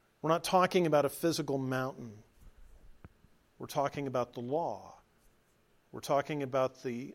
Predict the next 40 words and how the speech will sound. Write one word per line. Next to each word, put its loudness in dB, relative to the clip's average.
old 2
covenant, -6
which -8
governed 2
the -6
behavior -4
of -6
the -6
people. -8
Paul 6
writes 8
in 0
Romans 0
chapter 0
three, 0
verse -2
twenty, 0
"By 6
the 2
works 6
of 6
the 6
law, 4
no 6
flesh 2
will 4
be 0
justified 2
in -2
his 0
sight, 2
for -6
through 2
the 6
law 6
comes -4
the 0
knowledge 4
of -2
sin." -4